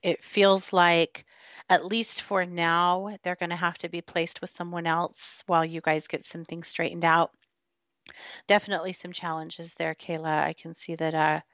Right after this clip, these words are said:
you're kind of exhausted by the whole thing and pretty stressed out. I feel like getting him to take the necessary steps forward has driven you crazy because he's not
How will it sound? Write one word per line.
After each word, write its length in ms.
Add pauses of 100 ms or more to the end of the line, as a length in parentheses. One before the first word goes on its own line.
(1040)
you're 160
kind 240
of 80
exhausted 540
by 120
the 100
whole 180
thing 380 (120)
and 120
pretty 240
stressed 440
out. 260
I 80
feel 220
like 280 (680)
getting 280
him 480
to 120
take 280
the 300 (180)
necessary 460
steps 320
forward 420
has 260
driven 400
you 220
crazy 460
because 340
he's 280
not 460